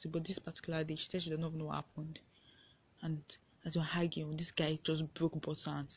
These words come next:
stabbed his fellow guy. Ha! They said that was how blood started gushing out, and they started rushing into hospital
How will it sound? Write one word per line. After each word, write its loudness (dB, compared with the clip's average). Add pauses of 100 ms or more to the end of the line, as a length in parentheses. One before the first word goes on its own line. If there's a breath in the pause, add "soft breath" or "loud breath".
(160)
stabbed 0 (840 loud breath)
his -6
fellow 10
guy. 0 (280)
Ha! 8 (1300 soft breath)
They -18
said 4
that 8
was 4
how 6 (220)
blood 6
started 0
gushing 2
out, 0
and 0
they -4
started 2
rushing 2
into -2
hospital -8